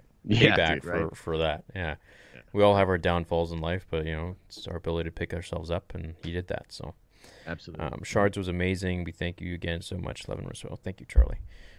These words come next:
Speaker 2: Uh, yeah, wait till episode two. It's gonna take a big poo-poo on Shards. It's gonna,
Speaker 1: Ooh, ooh,
Speaker 2: you're
Speaker 1: okay.
Speaker 2: gonna be like, "What? How, how are these the same continuation? So what, part two?" It's just gonna look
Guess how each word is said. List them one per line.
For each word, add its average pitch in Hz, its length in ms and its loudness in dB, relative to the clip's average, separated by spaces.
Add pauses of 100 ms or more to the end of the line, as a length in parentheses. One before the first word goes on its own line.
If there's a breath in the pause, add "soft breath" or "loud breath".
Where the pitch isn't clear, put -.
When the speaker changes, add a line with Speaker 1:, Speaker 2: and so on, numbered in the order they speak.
(140 soft breath)
Speaker 2:
Uh, 82 180 -2 (140)
yeah, 92 120 2
wait 95 180 4
till 107 140 6
episode 98 320 2
two. 90 220 2
It's - 140 -4
gonna 82 160 -2 (640)
take 95 220 2
a 87 40 0
big 87 260 2
poo-poo 90 380 0
on 78 100 -2
Shards. - 520 -2 (480)
It's - 140 -16
gonna, 80 420 -6
Speaker 1:
Ooh, 90 160 -8 (260)
ooh, 69 260 -10
Speaker 2:
you're - 40 -10
Speaker 1:
okay. 120 180 -6
Speaker 2:
gonna 80 120 2
be 80 120 -2
like, 76 160 0 (200)
"What? 156 260 0 (120)
How, 117 220 -4
how 127 120 -2
are 147 80 -2
these 151 180 -4
the 135 60 -6
same 143 460 -2 (380)
continuation? 139 880 0
So - 140 -8
what, 107 220 0
part - 180 0
two?" 165 180 2 (520 loud breath)
It's - 120 2
just 104 160 6
gonna 98 160 8
look - 280 4